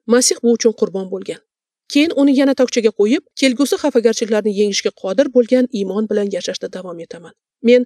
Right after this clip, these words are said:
yanada yaxshiroq inson bo'lishim uchun Xudo mana shunday ishlaydi. "Men kechirishim mumkin, lekin unuta olmayman", deyish men kechira olmayman deyishning bir turidir.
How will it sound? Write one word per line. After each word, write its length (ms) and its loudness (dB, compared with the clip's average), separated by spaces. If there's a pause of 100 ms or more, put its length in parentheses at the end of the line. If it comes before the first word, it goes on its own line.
yanada 340 4
yaxshiroq 500 2
inson 360 0
bo'lishim 340 0
uchun 240 -4 (160)
Xudo 280 2 (120)
mana 240 0
shunday 320 -2
ishlaydi. 400 -10 (420)
"Men 180 4
kechirishim 500 0
mumkin, 420 0 (160)
lekin 360 2
unuta 320 2
olmayman", 600 0
deyish 340 -2 (300)
men 160 4
kechira 320 2
olmayman 640 2
deyishning 400 -4
bir 100 0
turidir. 380 -2